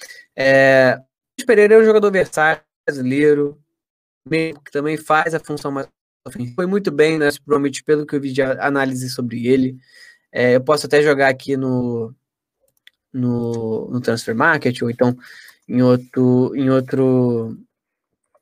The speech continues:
em outro site, né, que fala de, de status aí dos jogadores. Deixa eu ver aqui.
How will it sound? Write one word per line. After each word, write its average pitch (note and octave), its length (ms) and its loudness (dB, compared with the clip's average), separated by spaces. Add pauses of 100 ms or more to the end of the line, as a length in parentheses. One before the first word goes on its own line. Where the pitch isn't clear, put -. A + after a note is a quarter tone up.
(920)
em A#2 120 -2
outro A#2 1080 -4 (1000)
site, A#3 340 -2
né, E3+ 120 2
que E3 100 -10
fala D3+ 420 -2 (480)
de, C3 480 2
de B2+ 120 -2
status C3 580 -2
aí B2 100 0
dos B2 140 -2
jogadores. B2 580 -2 (680)
Deixa B2 200 -12
eu B2 40 -6
ver B2 240 -4
aqui. A#2 360 -8